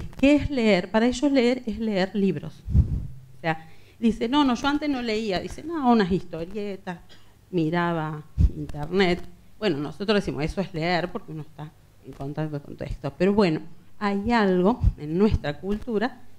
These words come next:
que dice, "Leer es leer libros", como que los libros legitiman la práctica de la lectura, y lo otro no sería. <laughs> Me están retando. Bueno.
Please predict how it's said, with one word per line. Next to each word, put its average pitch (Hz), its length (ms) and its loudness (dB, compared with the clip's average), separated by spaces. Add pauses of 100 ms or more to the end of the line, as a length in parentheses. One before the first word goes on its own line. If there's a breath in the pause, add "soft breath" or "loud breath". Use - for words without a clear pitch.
que 170 160 2
dice, 175 320 2
"Leer 180 500 4
es 175 160 0 (180)
leer 147 300 -2
libros", 143 340 -2
como 196 260 -2
que 220 100 -6
los 226 140 -4
libros 254 360 2
legitiman 196 720 0
la 175 140 -2
práctica 160 440 -4
de 165 80 -2
la 147 120 -6
lectura, 139 440 -10
y 208 60 -8
lo 254 140 -4
otro 233 280 -4 (380)
no 156 180 4 (120)
sería. 143 340 -6
<laughs> - 680 4
Me - 60 -8
están 202 220 -4
retando. 180 400 0
Bueno. 185 160 -4